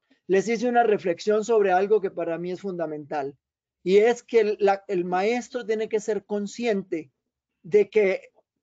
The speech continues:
es referente de verdad. Y este es un tema que en estos medios virtuales todavía tiene más peso. Los maestros somos referentes de verdad.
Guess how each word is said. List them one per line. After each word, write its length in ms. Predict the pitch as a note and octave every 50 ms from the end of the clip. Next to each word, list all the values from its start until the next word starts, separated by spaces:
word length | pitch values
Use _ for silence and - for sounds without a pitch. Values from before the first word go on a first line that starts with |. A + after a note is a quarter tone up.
| _ _ _
es 320 | G#3 G#3 A#3+ B3+ B3 B3
referente 800 | - A3+ A#3 A3 - - G3+ F#3 F#3 G#3 A3 A3+ A3 G#3 - G#3+
de 140 | G#3 G3 F3
verdad. 560 | E3 D#3+ D#3+ D#3+ C#3+ E3+ E3 D3+ B2+ B2 C#3 - _ _ _ _ _ _ _ _ _ _ _
Y 140 | - F#3 G#3
este 260 | A3+ B3 B3+ B3+ C#4
es 100 | C4+ A3
un 180 | B3+ C4 B3 G3+
tema 280 | A#3 B3+ B3+ B3+ B3 A#3+
que 120 | - A3
en 100 | G#3 G3+
estos 420 | A3 A#3+ A#3+ A#3 - - C4 A#3 G#3+
medios 420 | A#3+ A#3 A#3+ B3 B3 B3 A#3+ G#3
virtuales 640 | G3 G3+ E3+ - G#3+ G#3+ G#3+ A3 A#3 A#3+ A#3+ - _
todavía 560 | - A#3+ A#3 A#3 A#3+ A#3+ A#3+ C4 C4 C4 B3+ C4
tiene 220 | C4 B3 A#3+ A#3+
más 200 | A#3 A3+ A3 -
peso. 360 | _ - G3 E3 - - - _ _ _ _ _ _ _ _ _ _ _ _ _
Los 200 | - E3+ F#3+ F3
maestros 680 | F#3+ F#3+ F#3 F#3+ G#3+ A#3 B3 G#3 - - - A#3 A#3+ A3+
somos 580 | - - - - - A3+ A3+ A#3 A3+ A#3 A3+ A3
referentes 840 | G3+ G3+ F3 - - F3+ F3 F#3+ G3 G#3 G#3 G3+ - - G3+ F3+
de 100 | F3 F3+
verdad. 580 | E3 D#3+ D#3+ E3 D#3 D3+ E3 E3 D3 C#3 C3 -